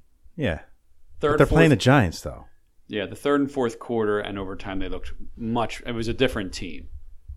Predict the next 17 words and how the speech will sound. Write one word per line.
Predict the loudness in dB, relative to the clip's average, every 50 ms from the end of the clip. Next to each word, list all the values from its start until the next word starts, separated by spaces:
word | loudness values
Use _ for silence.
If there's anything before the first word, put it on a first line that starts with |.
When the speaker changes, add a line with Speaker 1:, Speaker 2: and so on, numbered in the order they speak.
| -8 -2
Speaker 2:
They | 2 2 2
still | 2 2 2 2 2
stink. | 2 -2 -4 -6 -6 -6 -6 -10 -14 -16 -14 -12 -10 -10 -10 -10 -10 -12 -14 -14 -14 -16 -8 0
They | 2 2 4
have, | 6 4 4 4 4
and, | 2 2 4
and, | 4 4 4
and | 4 4 2 2 2 0 -2 -6 -6 -8 -8 -10 -12 -12 -12 -10 -8 -4 2
I | 4
don't | 4 4 4 4
think | 2 2 2
it's | 0 0 -2 -6 -8 -10 -12
for | -6 -2 -2 0
lack | 2 2 4 4 2 2 0 0
of, | -2 -2 -2 -4
like, | -4 -4 -4 -4 -6 -10 -16 -20 -20 -20 -20 -20 -20 -20 -18 -8 -2
effort | 0 0 0 0 0 -2 -2 -4 -4